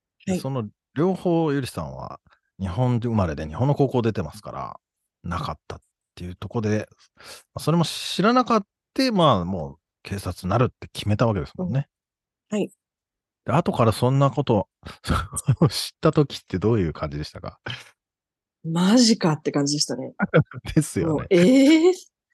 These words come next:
Speaker 1: <laughs>
Speaker 2: だよねみたいな。<laughs> そうだよね。
Speaker 1: だよね。
Speaker 2: そんな簡単じゃないよねって思いましたけど。
Speaker 1: そうだよね。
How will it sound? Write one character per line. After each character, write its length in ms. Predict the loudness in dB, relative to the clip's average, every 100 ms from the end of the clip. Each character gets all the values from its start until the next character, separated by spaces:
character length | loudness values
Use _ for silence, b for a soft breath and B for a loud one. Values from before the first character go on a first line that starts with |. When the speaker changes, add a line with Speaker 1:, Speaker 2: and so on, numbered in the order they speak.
| -2
Speaker 1:
<laughs> 320 | 2 2 4
Speaker 2:
だ 160 | 6
よ 220 | 6 6 4
ね 180 | 2
み 140 | 2 0
た 140 | -6
い 60 | -2
な。 140 | -2 4
<laughs> 80 | 2
そ 260 | 2 -2 2
う 80 | 4
だ 140 | 4
よ 60 | 2
ね。 60 |
Speaker 1:
だ 80 | 2
よ 40 | 2
ね。 60 |
Speaker 2:
そ 260 | 2 2 2
ん 60 | 2
な 60 | 2 0 0 -4 -10 -10
簡 320 | -2 -2 -2
単 180 | -4 -4
じ 80 |
ゃ 60 | -4
な 180 | -2 0
い 80 | 0
よ 120 | -2
ね 160 | -2
っ 20 | -4
て 100 | -6
思 180 | -6 -2
い 40 |
ま 140 | 0 0
し 80 | 0
た 80 |
け 200 | 2 2
ど。 220 | 2 2 4
Speaker 1:
そ 40 |
う 40 |
だ 60 | 4
よ 60 |
ね。 100 | 2